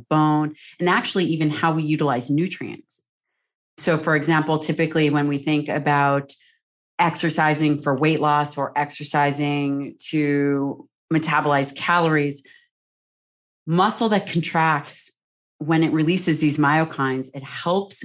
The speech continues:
guide the utilization of substrates, whether it's carbohydrates, fats, and proteins. This is very underutilized and not discussed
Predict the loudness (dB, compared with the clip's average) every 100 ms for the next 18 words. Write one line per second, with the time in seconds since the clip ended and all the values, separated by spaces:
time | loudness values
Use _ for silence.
0 | -4 0 2 4 2 0 0 0 2 2
1 | 2 0 0 -2 0 -4 -4 -8 -10 -10
2 | -4 0 0 0 0 0 2 0 0 -2
3 | -2 -2 -2 0 -2 0 -2 -2 -6 -8
4 | -14 -20 -20 -6 -2 0 2 2 0 -6
5 | -14 _ _ _ -10 -4 0 2 4 4
6 | 2 2 0 -4 _ _ 0 2 4 2
7 | 2 2 2 2 0 -2 -6 -4 0 4
8 | 4 2 -2 -4 -2 -2 -4 -12 -20